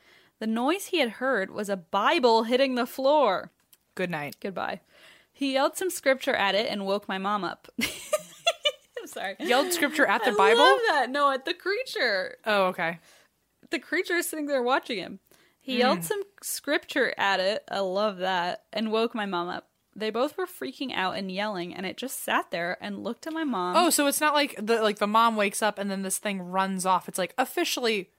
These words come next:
Speaker 1: Both.
Speaker 2: now being happily viewed by everyone. Like, it knows, everyone knows it exists.
Speaker 1: Oh, happily indeed, because it looked at my mom and smiled.
Speaker 2: No,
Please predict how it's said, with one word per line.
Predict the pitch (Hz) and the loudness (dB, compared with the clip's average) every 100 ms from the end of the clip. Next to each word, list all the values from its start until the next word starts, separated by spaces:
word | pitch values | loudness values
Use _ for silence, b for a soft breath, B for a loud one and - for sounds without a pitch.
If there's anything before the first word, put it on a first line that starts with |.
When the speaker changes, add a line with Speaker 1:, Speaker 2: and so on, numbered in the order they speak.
| _ _ | _ _
Speaker 1:
Both. | 214 233 214 208 196 - | -10 -2 0 0 -4 -10
Speaker 2:
now | 220 247 247 | -2 2 4
being | 220 220 202 | 4 0 -2
happily | - 339 349 302 254 | -2 0 0 0 -2
viewed | 208 180 208 214 175 165 | -2 -4 -2 0 -2 -4
by | 180 170 165 - | -2 -2 -2 -2
everyone. | 208 175 175 151 120 180 | -4 0 -4 -4 -8 -6
Like, | 180 175 - | -6 -6 -6
it | 214 196 | -4 -2
knows, | 202 202 214 202 190 | -2 0 2 0 0
everyone | 180 180 175 170 | -2 -2 -6 -4
knows | 165 160 | -4 -6
it | 160 | -8
exists. | 156 - - 294 | -10 -12 -4 0
Speaker 1:
Oh, | 254 208 | 2 2
happily | 262 277 285 240 | -2 -2 -2 -2
indeed, | 208 262 185 | -4 -4 -6
because | 202 - 202 196 | -6 -2 -2 -2
it | 208 - | -6 -4
looked | 190 - | -4 -2
at | 269 | -4
my | 247 | -2
mom | 226 180 190 - | -2 -2 -4 -6
and | 214 220 | -8 -6
smiled. | - 262 285 160 - - _ _ | -4 -2 -2 -2 -8 -14 _ _
Speaker 2:
No, | 180 170 165 170 185 | -14 -8 -4 -2 -2